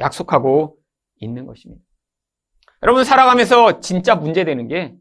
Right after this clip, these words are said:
돈이 없어서 문제가 되나요? 아니에요. 돈 때문에 경험하는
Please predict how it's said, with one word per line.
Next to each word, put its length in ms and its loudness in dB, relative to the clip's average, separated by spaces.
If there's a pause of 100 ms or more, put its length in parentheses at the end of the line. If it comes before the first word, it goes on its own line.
(160)
돈이 260 -6
없어서 520 -8 (160)
문제가 380 -10
되나요? 240 -20 (420)
아니에요. 600 -2 (960)
돈 520 2
때문에 580 2
경험하는 640 0